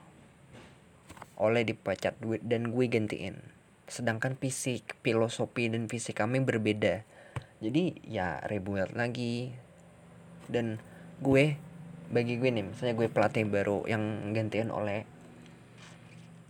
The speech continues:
Dari semua player, pemain yang ada di squad itu,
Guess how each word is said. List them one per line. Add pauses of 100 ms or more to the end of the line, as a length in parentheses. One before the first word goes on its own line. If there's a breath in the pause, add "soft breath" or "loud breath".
(1400)
Dari
semua (540)
player, (460)
pemain
yang
ada
di
squad
itu,